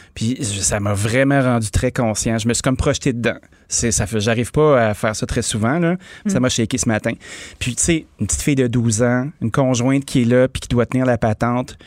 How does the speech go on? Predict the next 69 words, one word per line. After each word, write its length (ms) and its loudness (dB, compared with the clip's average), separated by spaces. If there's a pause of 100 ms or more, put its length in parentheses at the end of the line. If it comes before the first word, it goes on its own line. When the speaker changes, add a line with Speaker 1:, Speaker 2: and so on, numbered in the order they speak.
(160)
Speaker 1:
Une 140 4
maison, 400 4
tu 100 -6
peux 100 2
pas 160 2
changer 260 0
grand-chose. 540 0
C'est 80 0
un 40 0
peu 100 0
comme 180 2
si 140 -2
on 60 0
essayait 280 0
de 40 -6
changer 200 0
le 80 4
menu 180 2
à 60 2
l'Express 480 -2
ici. 280 -6 (480)
Tu 60 -8
sais, 240 2 (400)
quand 100 2
tu 80 -2
s'en 120 2
vas 100 2
manger 200 0
tes 160 0
os 140 0
à 100 4
moelle, 240 2
là, 100 4
tu 80 -6
t'attends 220 0
à 40 0
ce 80 -2
que 60 -6
ce 60 -6
soit 120 0
pareil, 380 2
mais 180 2 (380)
si 220 -2
le 60 0
chef 300 0
part 600 0
de 80 2
cette 180 -2
façon-là, 420 2
surtout, 540 0
qu'il 80 0
n'y 60 0
a 0 -
pas 120 4
de 80 2
relève 440 4
parce 180 -2
que 80 0
c'est 140 0
le 60 -2
cas 180 0
en 100 0
ce 120 -4
moment. 340 2
Speaker 2:
Ah, 40 -4
parce 160 -4
que 100 -4
c'est 200 -4
soudain. 420 -8